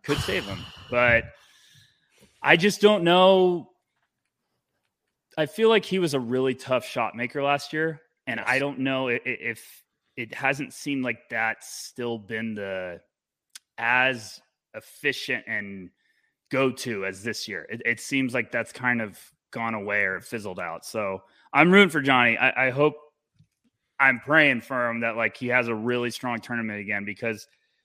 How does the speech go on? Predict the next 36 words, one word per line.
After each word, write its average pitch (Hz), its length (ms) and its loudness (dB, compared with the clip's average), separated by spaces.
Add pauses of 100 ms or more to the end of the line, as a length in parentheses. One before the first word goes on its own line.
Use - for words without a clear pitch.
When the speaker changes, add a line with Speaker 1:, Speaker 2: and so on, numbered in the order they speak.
Speaker 1:
maybe 143 240 4
some 139 200 -2
team's 139 260 -4
convinced 127 440 -4
and 110 120 -8
they 110 80 -4
will 113 160 -4
draft 101 340 -6
him. 98 140 -12
But 98 240 -6 (520)
me 147 160 6
personally 143 500 0
right 143 200 4
now, 143 280 2
like, 107 200 -2
I, 107 560 -2 (100)
I, 104 80 0
I - 20 0
don't 107 180 -4
have 104 240 -4
him 104 180 -10
in 104 80 -8
my 98 140 -8
top 95 300 -8
sixty, 92 520 -14
but 95 240 -6
like 107 180 -6
I 117 60 -4
said, 101 280 -8
I'm, 117 200 -6
I'm 147 140 -2
rooting 190 180 -6
for 107 120 -8
every 95 200 -8
guy. 87 240 -8 (360)
And 113 360 2